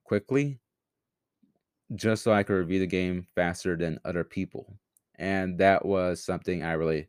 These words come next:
messed up on because this was not something that I would usually do.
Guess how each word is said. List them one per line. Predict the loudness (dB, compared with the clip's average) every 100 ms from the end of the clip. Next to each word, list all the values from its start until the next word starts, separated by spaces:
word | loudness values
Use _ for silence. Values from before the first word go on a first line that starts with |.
| -6
messed | -4 -4 -4
up | -4 -4
on | -4 -4 -6
because | -6 -2 -2 -2 -8 _ _ _ _ _ _ _ _ _ _ _
this | 0 0 0
was | -2
not | 0 0
something | -2 2
that | 4 2 0 _
I | -2 2 2
would | 2 0
usually | 0 -2 -2 -2
do. | -2 -2 -2 -4